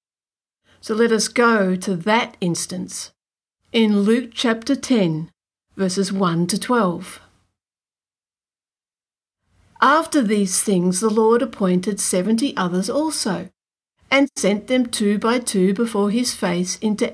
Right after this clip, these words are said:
every city and place where he himself was about to go. Then he said to them, 'The harvest truly is great,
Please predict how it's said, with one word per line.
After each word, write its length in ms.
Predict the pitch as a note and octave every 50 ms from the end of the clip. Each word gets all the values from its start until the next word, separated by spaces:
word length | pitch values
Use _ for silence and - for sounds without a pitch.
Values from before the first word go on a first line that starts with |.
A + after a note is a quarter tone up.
| -
every 320 | A#3+ C4 C4 C#4+ D4+ D4+ D4
city 500 | - - - A3+ F#3+ F3+ E3 E3 F3+ - - _ _ -
and 240 | G#3+ G#3+ G#3+ G#3+ -
place 460 | - A#3 A#3 G#3 G3 F3 F3+ - -
where 160 | G3 F#3+ F#3
he 280 | F3+ F#3 A3+ A3+ A#3 B3+
himself 680 | B3 - C#4+ C#4+ C#4 - - - F#3+ F3 E3 - -
was 120 | F#3 F3+ F#3
about 360 | G3+ - F3+ E3+ F3 - -
to 100 | - G#3
go. 360 | - A3+ A#3+ B3+ G#3 F3+ F3 - - _ _ _ _ _ _ _ _ _ _ _ _ _ _ _ _ _ _ _ _ _ _ _ _ _ _ -
Then 460 | G3 E3+ F#3+ B3 C4 C4 C#4 C#4+ C#4+
he 240 | C#4+ C4 C4+ C4+ C4
said 380 | B3 - - A3+ A3 A3 A3
to 100 | - G#3+
them, 400 | F#3 F3 F3 E3 D#3+ D#3+ E3 D#3+ _ _ _ _ _ _ _ _ _ _ _ _ _ _ _ -
'The 260 | G3+ G#3+ G#3+ - -
harvest 560 | A3+ A#3+ B3+ C4 A#3 G#3+ G3 F3 - - -
truly 480 | - - - B3 C4 B3+ A#3 G#3+ G3 F#3
is 140 | F3+ F3 -
great, 460 | - G3+ G3+ F#3+ F3+ E3 - -